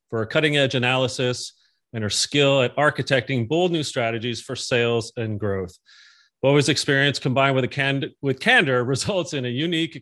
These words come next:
perspective businesses need and people want to increase their growth I Q. Tiffani, so, so great to see you. Thanks for doing this. Let's, um, let's level set first. So these days,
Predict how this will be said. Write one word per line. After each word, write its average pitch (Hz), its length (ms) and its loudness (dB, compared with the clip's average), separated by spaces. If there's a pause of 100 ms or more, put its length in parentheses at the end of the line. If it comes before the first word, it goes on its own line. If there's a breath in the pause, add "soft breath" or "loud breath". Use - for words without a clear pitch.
(120)
perspective 131 640 -4
businesses 143 580 -4
need 123 380 0
and 101 140 -4
people 135 340 -6
want 110 320 -2 (400 loud breath)
to 123 160 0
increase 120 520 0
their 110 140 -2
growth 107 380 -2
I 104 140 -2
Q. 98 280 -6
Tiffani, 147 540 -2
so, 190 480 0
so 131 320 -4
great 104 460 -6
to 113 120 -8
see 120 280 -4
you. 127 280 0 (320 loud breath)
Thanks 131 200 0
for 127 100 -4
doing 131 220 2
this. 127 340 -2
Let's, 214 380 -2
um, 180 340 2
let's 220 220 -2
level 175 240 -2
set 120 260 -6
first. 95 320 -8
So 185 180 0
these 185 360 -4
days, 123 560 -4